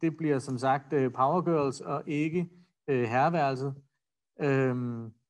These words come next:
der kommer til at være lidt flere, øh, af corona-essaysamlings-, eller digtsamlingens forfatter, der kommer til at læse op. Øh, og, øh, på onsdag,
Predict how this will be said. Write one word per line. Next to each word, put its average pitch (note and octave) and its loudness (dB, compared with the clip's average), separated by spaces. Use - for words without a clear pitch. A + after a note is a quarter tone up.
der D3+ 2
kommer C#3 0
til D#3 -2
at C#3 2
være A#2 0
lidt B2 -4
flere, A3 0
øh, C3 -2
af A2+ -4
corona-essaysamlings-, C#3+ -4
eller B2 -2
digtsamlingens C3+ -4
forfatter, F3 -4
der D#3+ -6
kommer C#3 -8
til E3 -10
at D#3 -4
læse C#3 -2
op. D3 -4
Øh, C3+ 0
og, C3+ 2
øh, A2+ 0
på G3 -2
onsdag, F3+ 2